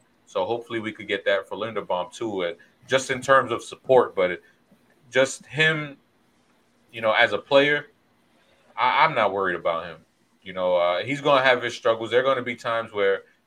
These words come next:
we could see linebackers come in and, you know, be able to put him on his ass, but th-, you know, that's part of the game.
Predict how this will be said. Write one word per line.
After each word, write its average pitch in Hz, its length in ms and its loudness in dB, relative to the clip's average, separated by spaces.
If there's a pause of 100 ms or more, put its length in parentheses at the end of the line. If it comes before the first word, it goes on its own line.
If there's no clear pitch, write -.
(120)
we 120 140 -4
could 120 120 -4
see 117 240 -6
linebackers 107 640 0
come 110 220 -4
in 110 200 -4
and, 90 160 -6 (340)
you 107 80 -14
know, 92 300 -6 (260)
be 113 140 -4
able 110 160 -4
to 101 40 -6
put 120 220 -4
him 113 100 -4
on 107 120 0
his 104 140 -6
ass, 104 280 2 (100)
but 90 180 -6 (800)
th-, 120 200 -6
you 127 80 -14
know, 120 100 4
that's 127 160 6
part 123 260 6
of 98 60 -4
the 90 60 -8
game. 95 280 -4